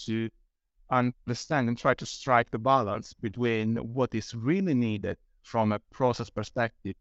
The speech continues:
and then what you can just leave without. Uh, in the end of the day, you wanna have teams which are capable of making the, and individuals which are capable of making the deci-, decisions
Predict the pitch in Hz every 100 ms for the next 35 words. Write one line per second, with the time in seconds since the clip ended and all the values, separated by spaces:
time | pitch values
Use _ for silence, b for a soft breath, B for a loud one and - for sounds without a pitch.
0 | - 117 113 110 120 147 143 - 117 113
1 | 120 117 - - - _ _ 131 131 147
2 | 104 - _ _ _ _ - 107 104 98
3 | - - - - _ _ _ _ _ _
4 | _ _ - 110 - 131 131 147 127 113
5 | 120 127 107 110 110 113 131 117 120 110
6 | - _ 131 107 123 - _ _ - 113
7 | 117 113 156 135 101 107 107 107 117 117
8 | 117 113 104 107 113 107 110 135 135 101
9 | 104 - 104 113 - 127 110 107 104 -
10 | 110 120 113 113 107 104 - 113 104 110
11 | - 127 117 92 101